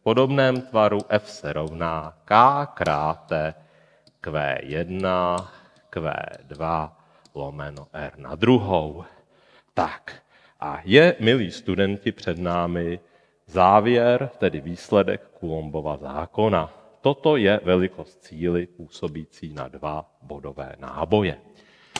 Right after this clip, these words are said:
Pokud jste pochopili, můžu být spokojený a děkuji vám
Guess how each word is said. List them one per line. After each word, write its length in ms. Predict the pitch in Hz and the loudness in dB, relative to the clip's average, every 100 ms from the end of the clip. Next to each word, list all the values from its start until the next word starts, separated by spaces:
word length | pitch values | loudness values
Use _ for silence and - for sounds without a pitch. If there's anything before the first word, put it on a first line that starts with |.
| - - - _ | -12 -20 -20 _
Pokud 320 | - 117 170 - | 0 0 0 -2
jste 200 | - 78 | -4 -4
pochopili, 840 | 82 - 98 120 120 123 135 131 - - | -4 -2 2 8 8 8 6 2 -4 -4
můžu 280 | 95 90 107 | -2 0 0
být 220 | 104 - | -2 -6
spokojený 720 | - - - 87 85 87 90 - - | -10 -10 -2 0 0 -2 -6 -6 -6
a 280 | 73 73 - | -6 -8 -12
děkuji 420 | - - - 80 | -18 -16 -10 -8
vám 380 | 76 76 69 71 | -8 -12 -14 -20